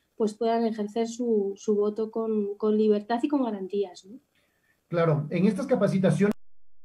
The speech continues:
Speaker 2: estas primeras capacitaciones, eh, ¿se ha hablado sobre el sistema informático? Eh, ¿cómo va a funcionar? Les han explicado un poco ya este proceso que justamente es un tema, eh, delicado, digamos, entre los ecuatorianos, pues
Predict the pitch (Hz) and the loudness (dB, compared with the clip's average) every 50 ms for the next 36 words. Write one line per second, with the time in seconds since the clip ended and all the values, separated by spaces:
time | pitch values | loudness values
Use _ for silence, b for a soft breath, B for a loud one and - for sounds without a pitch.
0 | - - 196 185 - - 151 151 151 165 180 196 190 196 156 156 151 151 151 151 | -10 -6 -6 -6 -4 -2 2 2 4 4 2 2 0 0 -2 0 -2 0 0 -2
1 | 139 - 180 180 185 196 190 B B B B B B - 151 160 160 160 156 151 | -2 -2 -2 0 2 2 2 B B B B B B -2 0 2 2 2 0 0
2 | 170 156 147 165 185 196 208 240 233 - 196 180 165 156 151 156 151 - 185 190 | 0 2 2 2 4 4 4 2 2 2 0 0 0 0 0 0 0 2 4 4
3 | 196 214 196 185 170 160 151 156 165 185 190 190 233 185 190 262 294 294 B B | 4 4 4 4 4 4 4 4 4 4 2 0 -2 -2 -2 -4 -4 -4 B B
4 | B B B B _ - 147 147 147 143 139 - - 170 180 185 170 170 160 - | B B B B _ -2 0 2 2 2 0 -2 -4 -2 0 2 2 2 2 2
5 | 180 175 151 156 151 147 156 170 185 190 156 160 151 147 147 143 - - 143 - | 0 0 0 2 2 2 2 2 2 0 -2 0 0 0 0 -2 -4 -4 -6 -4
6 | 170 170 170 185 185 185 180 175 170 151 175 165 151 156 165 160 160 175 147 143 | -2 0 0 2 0 2 0 0 -2 -2 -4 -2 0 0 0 -2 -4 -6 -6 -6
7 | 147 143 - 175 170 151 - 185 185 - 165 170 175 175 147 143 - 151 151 151 | -6 -6 -6 -6 -6 -6 -4 -6 -4 -4 -4 -4 -4 -4 -6 -8 -4 -2 -2 0
8 | - 180 170 175 185 185 - - 180 175 170 175 - - - - - - 147 147 | 0 0 2 2 2 2 2 2 0 0 0 0 -2 -6 -12 -14 -6 -2 -2 -2
9 | 147 151 160 165 165 156 151 165 175 170 170 165 160 156 151 143 147 B B B | 0 0 0 0 0 2 2 2 2 2 2 2 4 4 4 4 2 B B B
10 | B B - 139 131 143 151 156 - - - 247 233 202 185 151 143 131 131 139 | B B -4 0 4 6 8 8 8 8 8 8 8 8 8 8 6 4 2 2
11 | 143 151 151 156 151 143 147 143 135 127 127 135 131 135 131 147 147 151 147 151 | 4 6 8 8 8 6 4 2 -2 -2 -2 -2 -2 -2 -2 -2 0 0 0 2
12 | 160 160 170 180 190 202 214 190 185 - 180 185 180 - - - | 2 2 4 4 4 4 4 2 0 -2 -2 -2 -2 -2 -4 -8